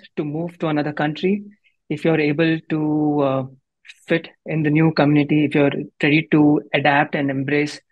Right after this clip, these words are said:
to, uh, to new culture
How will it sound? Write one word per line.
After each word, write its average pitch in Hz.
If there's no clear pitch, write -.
to, 147
uh, 135
to 143
new 151
culture 160